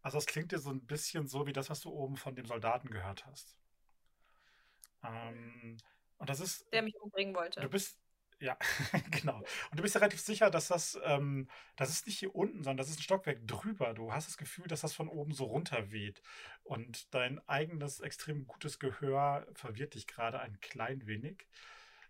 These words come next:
Speaker 1: In die andere Richtung hörst du tatsächlich, ähm, du hörst, äh,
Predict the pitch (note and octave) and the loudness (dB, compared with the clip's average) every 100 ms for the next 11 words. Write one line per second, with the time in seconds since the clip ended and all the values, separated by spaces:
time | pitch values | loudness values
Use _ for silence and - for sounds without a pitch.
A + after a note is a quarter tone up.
0 | _ C3 C#3+ D3 - D#3 A3+ A3+ A3 A3 | _ -4 -2 -2 0 2 2 0 0 2
1 | G#3 G3 D#3+ F#3+ G3 G3 D#3 - F#3+ F#3+ | 2 2 2 2 0 -4 -2 -2 -4 -4
2 | F3 E3 - - C#3+ C#3 C#3 C#3 C3+ C3+ | -8 -8 -14 -2 2 2 2 -2 -2 -4
3 | C3 - _ _ _ _ _ _ _ _ | -6 -16 _ _ _ _ _ _ _ _
4 | _ _ _ _ _ _ _ - C3+ B2 | _ _ _ _ _ _ _ -10 -4 0
5 | C3 C3+ - - C3+ C3 C3 B2+ B2+ | 0 0 -8 -10 -4 -2 -2 -2 -4